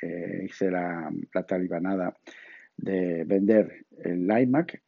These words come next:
¿vale? Y quedarme solamente con el, con el iPad. Bueno, eso lógicamente me generó sus fricciones. Estuve meses, ¿eh? Estuve, ojo, estuve meses con ello,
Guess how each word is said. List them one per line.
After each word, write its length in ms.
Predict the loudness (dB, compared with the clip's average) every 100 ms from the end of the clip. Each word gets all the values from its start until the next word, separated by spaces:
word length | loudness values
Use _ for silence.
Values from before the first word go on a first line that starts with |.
| -4
¿vale? 200 | 0 0
Y 40 |
quedarme 320 | 0 -2 -2
solamente 600 | -4 -2 -2 -2 -2 -4
con 200 | -4 -6
el, 240 | -6 -8 -10 -10
con 180 | -6 -4
el 180 | -4 -4
iPad. 200 | -8 -20 _ _
Bueno, 220 | -8 -8 -12 -20 -20 -20 _
eso 180 | -12 -4
lógicamente 460 | -2 0 0 2 0
me 140 | -2
generó 320 | -2 -2 -2
sus 260 | -4 -6 -8
fricciones. 640 | -8 -10 0 2 2 -2
Estuve 300 | -8 -4 -2
meses, 340 | 0 -2 -2 -4
¿eh? 60 |
Estuve, 340 | -6 -4 -4 -2
ojo, 200 | -4 -6
estuve 260 | -2 0 0
meses 260 | -2 -6
con 220 | -8 -6
ello, 220 | -4 -6